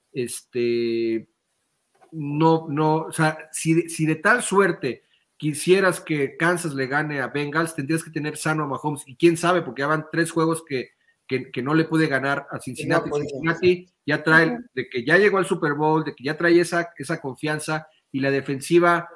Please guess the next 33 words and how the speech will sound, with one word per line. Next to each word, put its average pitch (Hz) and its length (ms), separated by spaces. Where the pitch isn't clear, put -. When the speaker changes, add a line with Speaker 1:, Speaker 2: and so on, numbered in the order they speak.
Speaker 1:
dos 170 320
buenos, 185 240
muy 175 160
buenos, 175 380
este, 139 280
linebackers, 156 600
de 123 180
Logan 143 340
Wilson, 147 380
German 143 400
Pratt, 147 260
y 135 140
en 131 100
los 131 220
pass 156 320
rushers, 165 500
tanto 123 260
Sam 151 320
Hubbard 156 320
como 117 300
Hendrickson, 151 640
está - 220
jugando 165 280
muy 175 260
bien, 175 220
tiene 170 180
muy 170 180
buen 160 200
ritmo 156 300
Cincinnati, 143 680
muy 170 220
bien 175 200
dirigido, 156 720